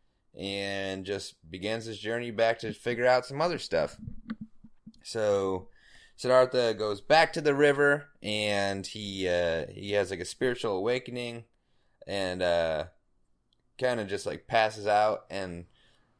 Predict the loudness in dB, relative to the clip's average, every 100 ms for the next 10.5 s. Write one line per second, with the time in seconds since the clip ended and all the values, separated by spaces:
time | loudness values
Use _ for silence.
0 | _ -2 2 4 4 2 -2 0 2 0
1 | -2 -2 -6 -6 -4 -4 0 2 4 6
2 | 6 4 0 0 0 -2 -4 -2 -2 0
3 | 0 0 -2 0 0 -2 -4 -4 0 2
4 | 2 -2 -6 0 2 2 -4 -6 -2 0
5 | 0 0 2 2 2 2 0 -4 -2 0
6 | -2 -2 -2 0 -2 -2 -2 2 0 -2
7 | -8 -16 _ _ _ -20 _ 0 4 4
8 | 4 0 -6 -12 _ _ -2 2 2 2
9 | -2 -8 -6 -2 -2 0 0 -2 -2 -2
10 | -2 -4 -4 -6